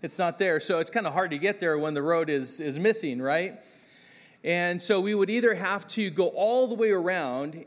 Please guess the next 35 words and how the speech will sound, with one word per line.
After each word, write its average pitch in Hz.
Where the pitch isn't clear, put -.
and 151
it 170
would 160
take 175
us, -
I 135
think 190
it 180
was 147
on, 131
uh, 107
on 123
my 143
G 156
P 160
S, 143
it 151
was 131
saying 139
an 131
hour 147
and 147
forty-five 151
minutes 147
or 156
so 147
to 147
get 135
up 175
there. 120
Um, 143
or 196
we 165
could 165
take 170